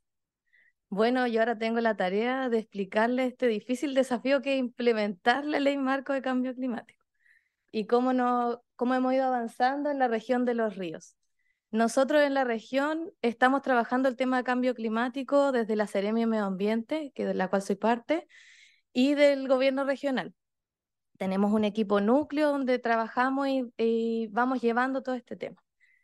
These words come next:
El año pasado, a finales, en diciembre, nosotros aprobamos nuestro Plan de Acción Regional de Cambio Climático. Así que llevamos ocho meses o menos, porque en realidad en enero recién se fue aprobado de la, de, del Plan de Acción Regional en su implementación,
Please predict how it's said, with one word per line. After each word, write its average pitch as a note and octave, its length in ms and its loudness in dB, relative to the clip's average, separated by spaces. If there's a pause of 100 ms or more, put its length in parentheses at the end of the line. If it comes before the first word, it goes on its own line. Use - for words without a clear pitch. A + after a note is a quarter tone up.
(460)
El A3+ 400 2
año C4+ 200 0
pasado, C#4+ 600 2 (100)
a A3+ 80 2
finales, B3 500 0
en C4 160 -2
diciembre, D#4 540 -2
nosotros C#4+ 400 2
aprobamos A#3+ 480 2
nuestro C#4 320 -2
Plan C4 240 2
de C#4 60 0
Acción C4 340 -2
Regional C4+ 440 0
de C4 100 -2
Cambio B3+ 280 0
Climático. F#3+ 540 -6
Así G#3+ 180 -2
que G#3 100 4
llevamos A3+ 480 2 (920)
ocho C4+ 360 4
meses C#4 500 2
o A#3 120 2
menos, A#3+ 400 0
porque A3 180 -4
en G#3 80 -2
realidad G#3 240 2
en G#3+ 80 0
enero A3 340 0
recién B3 440 0
se B3 140 -6
fue B3 140 2
aprobado C4 600 2
de C4+ 120 0
la, A#3+ 840 -2 (220)
de, A#3+ 540 0
del A3+ 280 0
Plan B3 220 0
de B3 60 0
Acción B3 240 -4
Regional B3+ 360 -2
en C4+ 80 -2
su C4+ 100 -8
implementación, B3+ 640 -4